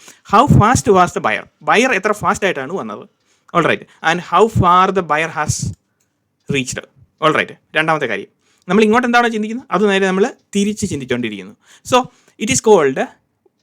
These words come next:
റിലേറ്റീവ് കമ്പാരിസൺ എന്ന് പറയുന്നത്. So what is relative comparison? റിലേറ്റീവ് എന്ന് പറയുന്നത് നമ്മളുടെ പപ്പ മമ്മി അല്ലെ ഡാഡി, ഏർ, ഏർ, മമ്മി അവർ തമ്മിലുള്ള റിലേഷൻ അല്ല. ഓക്കെ, ഫ-, അപ്പം റിലേറ്റീവ് കമ്പാരിസൺ എന്ന് പറയുന്നത്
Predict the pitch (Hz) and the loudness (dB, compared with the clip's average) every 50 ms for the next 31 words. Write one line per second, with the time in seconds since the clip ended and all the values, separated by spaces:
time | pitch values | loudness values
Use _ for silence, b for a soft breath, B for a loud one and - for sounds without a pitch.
0 | _ _ _ _ - 160 160 175 180 196 208 220 226 220 226 220 220 220 208 - | _ _ _ _ -6 -2 0 2 4 4 4 2 2 0 -2 -2 -2 -2 -4 -4
1 | - 175 151 147 147 143 127 - 143 147 127 123 113 107 101 98 73 - - _ | -4 -2 0 0 0 0 0 -2 -4 -4 -4 -6 -6 -6 -8 -8 -12 -16 -20 _
2 | _ - 214 190 - 220 247 269 254 - 180 180 180 190 202 214 214 220 226 220 | _ 0 0 2 4 2 2 2 2 2 2 4 4 4 4 4 4 2 -2 -4
3 | 214 190 170 156 151 151 143 131 - - - b b b b b b 165 170 185 | -4 -2 -2 0 0 0 0 -2 -6 -10 -16 b b b b b b 0 2 4
4 | 196 214 226 226 240 247 233 220 196 185 175 180 185 180 170 175 175 180 180 180 | 4 4 4 4 2 2 4 4 2 2 0 -2 -2 -4 -2 -2 -2 0 0 -2
5 | 175 - _ _ _ _ 165 - 165 160 175 185 180 175 170 175 175 175 160 160 | -2 -4 _ _ _ _ -6 -2 -2 2 2 2 2 2 0 -2 -2 -4 -2 -2
6 | 160 160 151 151 160 160 165 170 147 - - - 151 156 151 147 147 143 147 147 | 0 2 4 4 4 2 0 -2 -2 -6 -10 -12 -10 -10 -8 -8 -8 -8 -6 -6
7 | 147 147 147 143 - - - 151 107 110 127 160 156 160 165 165 160 170 B B | -6 -6 -6 -8 -10 -12 -18 -20 -20 -14 -8 -4 -2 -2 -2 -4 -6 -10 B B
8 | B B 151 156 180 180 165 170 170 180 175 180 170 156 147 160 175 202 - - | B B 0 0 0 0 -2 -2 -2 0 0 0 0 0 0 2 4 4 4 2
9 | 196 131 104 104 - - 151 151 214 226 - 220 156 143 - 156 135 117 - b | 0 -4 -4 -6 -8 -8 -8 -8 -8 -6 -2 0 0 0 0 -2 -4 -4 -6 b
10 | b b b b b b 175 214 208 - - - 175 180 196 208 226 240 233 254 | b b b b b b 0 0 -2 -4 -4 -2 0 0 2 2 0 0 -2 -4
11 | 247 226 220 185 175 180 185 202 214 - 220 208 185 175 160 139 135 120 110 123 | -4 -4 -4 -2 -2 0 0 0 0 -2 -2 -4 -4 -4 -6 -6 -8 -8 -10 -10